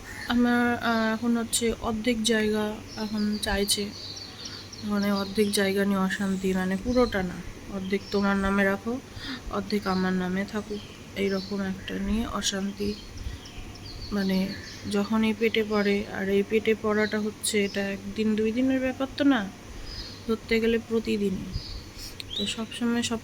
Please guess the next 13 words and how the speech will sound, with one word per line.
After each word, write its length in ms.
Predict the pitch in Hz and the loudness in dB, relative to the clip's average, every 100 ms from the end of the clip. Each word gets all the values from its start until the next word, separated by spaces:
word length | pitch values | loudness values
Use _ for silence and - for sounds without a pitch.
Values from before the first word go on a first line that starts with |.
| - | -4
কথা 400 | 233 240 233 220 | -2 0 2 2
বলতে 260 | 220 214 220 | 4 4 2
ইচ্ছে 280 | 214 - 233 | 0 0 2
করে 280 | 226 208 | 4 4
না, 160 | 196 202 - - - - - - | 4 0 -6 -12 -14 -14 -14 -4
আবার 220 | 196 202 208 | 2 6 8
না 260 | 208 208 | 6 6
বললেও 500 | 214 226 233 233 240 | 4 8 10 10 8
হয় 260 | 226 226 226 | 6 6 6
না 200 | 220 208 | 6 4
যে 140 | 202 | 4
আমি 200 | 196 202 | 4 4
কি 180 | 202 220 | 2 -2